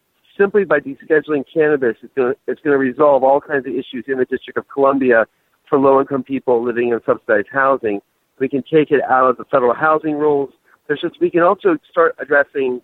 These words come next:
the whole drug testing issue. We can start creating more opportunities for federal employees to use cannabis without fear of losing their jobs. I mean, there's just so many things that have to happen still that haven't happened. We are so far behind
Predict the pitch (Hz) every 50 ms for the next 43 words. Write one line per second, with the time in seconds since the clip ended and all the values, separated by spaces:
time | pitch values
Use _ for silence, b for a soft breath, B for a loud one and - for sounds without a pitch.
0 | _ - 127 127 123 151 160 147 - - 160 196 208 - - 214 202 _ - 196
1 | 180 185 185 175 - - - 190 175 170 175 - _ _ _ _ _ _ _ -
2 | 147 - 156 143 - - 165 156 151 147 - _ - - 175 165 160 156 156 151
3 | 147 139 143 - _ _ _ - 143 147 151 156 156 151 143 - - - - 151
4 | 147 139 123 _ - - 113 - - 151 151 143 127 120 107 - - 175 190 196
5 | 202 - _ - 113 127 160 185 - - - 196 185 175 170 156 - 135 135 123
6 | 110 _ - 139 139 131 110 120 123 113 - 113 107 98 98 - - 185 202 202
7 | 202 196 185 _ _ _ _ _ _ _ - - 196 214 226 220 - 277 - -
8 | - - - 233 233 233 233 226 220 220 214 202 - - 233 240 233 180 170 156
9 | 151 160 156 - 165 156 151 160 175 196 190 - 196 180 - _ _ - 131 120
10 | 117 107 _ _ _ _ _ _ _ - 147 143 160 175 170 170 180 165 156 165
11 | 185 208 233 - 170 123 120 135 185 202 208 196 - _ _ - 233 233 247 233
12 | - 220 220 214 185 202 196 175 180 196 202 190 165 135 117